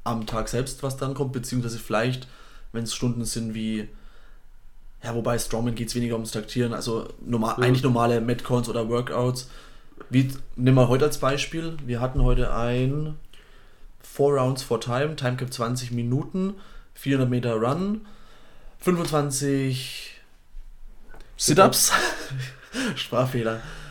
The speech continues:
Speaker 1: und zwölf Deadlifts bei hundert Kilo für die Männer und
Speaker 2: siebzig für die Frauen.
Speaker 1: Genau. So, und dann, dann mach ich mir natürlich auch vorher Gedanken. Also früh, wenn ich's lese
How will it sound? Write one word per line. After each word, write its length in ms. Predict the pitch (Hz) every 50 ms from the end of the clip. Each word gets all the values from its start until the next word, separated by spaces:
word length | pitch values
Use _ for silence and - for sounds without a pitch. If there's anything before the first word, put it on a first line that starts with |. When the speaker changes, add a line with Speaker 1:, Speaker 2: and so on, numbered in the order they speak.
| - - -
Speaker 1:
und 420 | 131 135 139 151 160 165 165 165 - - -
zwölf 440 | - - 131 127 131 139 131 131 -
Deadlifts 500 | - 127 127 127 131 131 131 131 - -
bei 340 | - 120 113 117 117 117 117 107 -
hundert 240 | 123 127 127 123 127
Kilo 280 | - - - 120 123 117
für 260 | 113 - - 123 117
die 100 | 117 113
Männer 380 | 110 113 120 131 139 143 - -
und 120 | 131 143
Speaker 2:
siebzig 480 | 170 - 127 123 - - - 117 113 -
für 80 | -
die 80 | 113 107
Frauen. 320 | - - 101 98 95 95 92 - - - -
Speaker 1:
Genau. 320 | 117 110 104 95 - - - - - - - - - - - - -
So, 100 | - 123
und 60 | 113
dann, 420 | 120 117 123 139 151 160 170 170 160 - - - - - - - - - - - - - -
dann 80 | - 120
mach 80 | 135
ich 60 | 135 147
mir 60 | 143
natürlich 240 | 131 135 139 127 127
auch 120 | 127 - -
vorher 160 | - 127 117 110
Gedanken. 220 | 107 110 107 107
Also 140 | - 110 -
früh, 180 | - 135 139 139
wenn 120 | 143 127
ich's 140 | 117 - -
lese 440 | 117 127 147 170 170 - - -